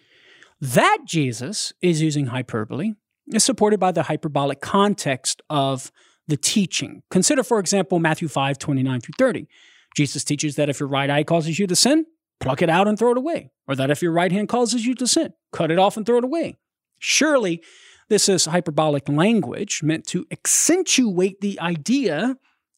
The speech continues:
that we need to get rid of the things that serve as obstacles to us getting to heaven. In Matthew five thirty-four through thirty-seven, Jesus teaches that we shouldn't swear and let our yes and no be simply yes and no.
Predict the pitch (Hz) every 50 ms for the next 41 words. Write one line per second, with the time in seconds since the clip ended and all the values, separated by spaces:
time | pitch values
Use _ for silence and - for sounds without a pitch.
0 | _ - 180 202 302 403 440 440 311 208 160 208 180 170 160 196 240 277 226 165
1 | 151 151 - - 185 175 165 170 147 - 170 - - - 196 180 165 147 156 -
2 | - - 160 170 170 - - - 151 - 151 147 139 - - 160 - 151 139 -
3 | - 156 147 135 127 117 - 123 113 131 - - - 85 - - _ _ _ _
4 | _ _ _ _ _ _ _ _ _ _ _ - - - - - - - - -
5 | - 143 131 123 123 - - 139 - - 147 147 156 - - 180 170 175 - -
6 | 202 202 - 214 202 - 220 226 226 208 - - 226 240 247 - - - - _
7 | _ _ _ _ _ _ _ _ - 151 151 123 135 131 - - 156 156 - -
8 | 180 151 - 175 - 175 165 - - 214 196 202 175 - - - 196 208 254 285
9 | 269 - - - - - _ _ _ - 147 139 139 147 160 208 233 233 226 277
10 | - - - - - 156 151 160 226 254 220 156 175 170 160 - 202 190 220 233
11 | 226 214 240 233 - - - 160 170 220 269 233 - - -